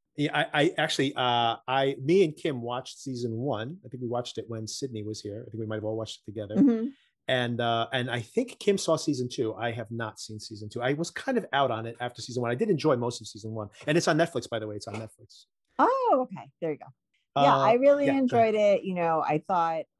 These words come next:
Speaker 2: again, I, maybe this is a theme with what's going on in my life, because I, I talked about this last week as well. It's in, um, on a very superficial level, there's a murder mystery type of thing, and there's kind of, like,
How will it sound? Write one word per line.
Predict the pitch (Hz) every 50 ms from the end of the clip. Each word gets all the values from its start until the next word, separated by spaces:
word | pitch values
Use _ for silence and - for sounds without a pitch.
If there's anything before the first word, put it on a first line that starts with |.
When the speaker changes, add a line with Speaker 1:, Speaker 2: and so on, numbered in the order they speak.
| _ -
Speaker 2:
again, | - 185 185 208 202 196 185 143
I, | 180 180
maybe | 185 196 208 208 226 226
this | 196 214 202 -
is | 208 185 180
a | 170
theme | - - 175 175 175
with | 175 165 -
what's | 147 156 - -
going | 185 170 165
on | 160 156 156
in | 147 143 139 143
my | 151 160 185 220
life, | 202 147 127 135 143 147 -
because | 170 156 - 143 - -
I, | 143 143 139 -
I | 160 147
talked | - 147 147 - -
about | 160 156 -
this | 143 - -
last | 143 143 160 - _ -
week | - - 151
as | 147 _ -
well. | 196 170 147 135
It's | 139 147 - 170
in, | 165 160 _ _ _ _ _ _ _ _ -
um, | 180 180 175 175 175 170 - _ _ _ _ _ _ _ _ _ _ _ _ - -
on | 196 202 208 214 214 202
a | 196 196
very | 202 190 190 202
superficial | 196 - 190 - 190 190 - 190 190 190 - 196 190 175
level, | 175 170 160 170 165 165 160
there's | 151 143 139 143 147
a | 156 139 139 139 135 104 - -
murder | 165 180 202 202 196 202 190
mystery | 190 196 202 - - 208 196 190 196
type | - - 180 185 - 190
of | 175 _ -
thing, | 185 180 175 175 170 170 170 165 165 160 151
and | 143 139
there's | 139 139 131 139 139 _ _ -
kind | 151 139 143 143
of, | 135 -
like, | 123 127 131